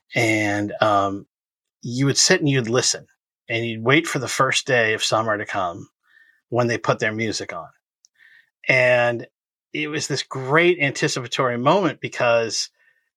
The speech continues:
sometimes it would be, like, Danzig, and you're like, "Ah, shit, we're fucked. Like, this is gonna <laughs> be a really fucked up summer,"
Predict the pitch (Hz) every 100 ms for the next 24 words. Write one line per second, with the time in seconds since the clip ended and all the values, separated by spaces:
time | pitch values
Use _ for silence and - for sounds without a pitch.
0 | _ - 165 147 143 131 123 120 101 90
1 | - 110 131 131 101 95 95 - 110 101
2 | 107 117 95 82 - - - 98 - 113
3 | 107 - 92 - - 107 98 123 110 117
4 | 120 - 247 214 202 185 143 160 143 -
5 | 131 - 127 117